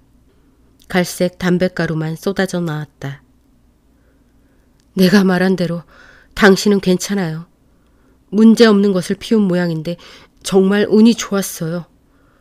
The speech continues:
두 번째 것은 어디 있어요? 자, 어서 내게 줘요.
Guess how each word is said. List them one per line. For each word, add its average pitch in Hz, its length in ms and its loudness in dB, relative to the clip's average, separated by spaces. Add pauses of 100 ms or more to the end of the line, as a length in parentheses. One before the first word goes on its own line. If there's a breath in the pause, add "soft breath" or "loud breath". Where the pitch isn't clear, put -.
(680)
두 240 160 2
번째 240 340 4
것은 220 360 -2
어디 175 260 -2
있어요? 170 420 -8 (440 soft breath)
자, 190 360 -4 (400 soft breath)
어서 214 520 -2
내게 220 260 4
줘요. 185 360 -4